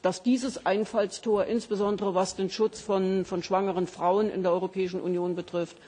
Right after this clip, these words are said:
dass dieses nicht noch weiter aufgestoßen wird und es dann nicht nur einfach um die Frage von Massenentlassungen gilt, denn hier muss ja auch definiert werden, was ist eine Massenentlassung. Ähm, also, äh,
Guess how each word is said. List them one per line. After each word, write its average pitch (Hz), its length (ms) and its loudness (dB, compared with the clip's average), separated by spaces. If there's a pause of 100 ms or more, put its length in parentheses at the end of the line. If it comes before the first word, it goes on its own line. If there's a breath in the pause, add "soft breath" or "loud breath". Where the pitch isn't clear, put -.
(380 loud breath)
dass 175 200 0
dieses 208 340 0
nicht 202 180 -2
noch 180 160 -2
weiter 170 300 2
aufgestoßen 190 760 2
wird 185 200 2
und 185 180 0
es 175 160 -2
dann 180 160 2
nicht 233 240 2
nur 202 120 4
einfach 175 440 2
um 185 180 0
die 185 80 0
Frage 175 380 2
von 180 160 -2
Massenentlassungen 165 800 0
gilt, 180 240 -2
denn 170 140 -2
hier 175 100 -2
muss 180 180 -2
ja 165 80 0
auch 226 140 -2
definiert 175 500 -4
werden, 160 200 -2
was 156 120 -6
ist - 160 -8
eine 151 160 0
Massenentlassung. 147 760 -2 (760 loud breath)
Ähm, 165 540 0 (380)
also, 160 220 0
äh, 170 220 0